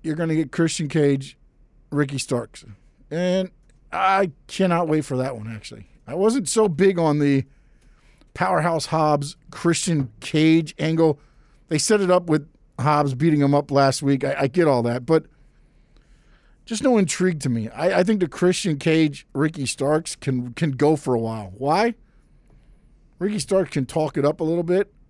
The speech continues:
run, hit and run, hit and run, hit and run. Christian Cage can finally get a hold of him. Hobbs, there's no talking. It's just Powerhouse right in your face, right? He's not gonna be the runner.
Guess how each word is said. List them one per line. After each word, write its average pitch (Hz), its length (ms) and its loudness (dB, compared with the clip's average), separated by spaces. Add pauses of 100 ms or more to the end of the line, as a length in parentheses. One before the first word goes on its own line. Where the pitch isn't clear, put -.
run, 151 480 -2 (160)
hit 196 200 -2
and 135 160 -4
run, 143 180 0
hit 170 180 0
and 139 120 -4
run, 139 140 -2
hit 165 140 -4
and 135 100 -2
run. 139 200 0 (380)
Christian 170 280 -2
Cage 151 240 -2
can 131 100 -4
finally 135 280 -2
get 131 120 -2
a 123 60 -2
hold 127 180 0
of 117 80 -2
him. 104 140 -12 (380)
Hobbs, 262 300 -4
there's 247 120 -6
no 240 140 0
talking. 196 440 -2
It's 123 120 -10
just 165 180 -6
Powerhouse 165 640 -2 (1000)
right 190 240 -4
in 175 100 -4
your 147 140 -2
face, 143 360 -2
right? 131 280 -6
He's 160 100 -10
not 202 80 -6
gonna 180 120 -6
be 170 80 -2
the 151 80 -4
runner. 139 300 -4